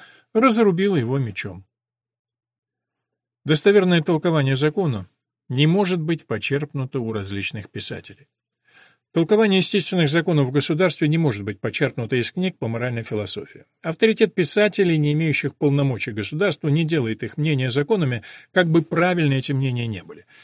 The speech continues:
То, что я писал в этом трактате о моральных качествах и об их необходимости для водворения и поддержания мира,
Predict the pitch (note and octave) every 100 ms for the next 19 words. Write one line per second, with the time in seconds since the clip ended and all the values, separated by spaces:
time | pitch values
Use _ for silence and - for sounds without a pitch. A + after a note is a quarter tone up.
0 | _ - F3+ F3+ D#3+ D#3 C#3+ C#3+ B2+ B2+
1 | B2+ C#3 C3+ D3+ A#2 A#2 A2+ C3 A#2 A#2
2 | - D#3+ - - G2 F2+ G#2 G#2+ C#3 -
3 | B2 A2+ - C3 C3+ B2 - G#2+ A#2+ G#2
4 | G#2 A#2 B2+ A2+ G#2 - A2 A2+ A#2+ A2+
5 | A2 B2+ G3 C3+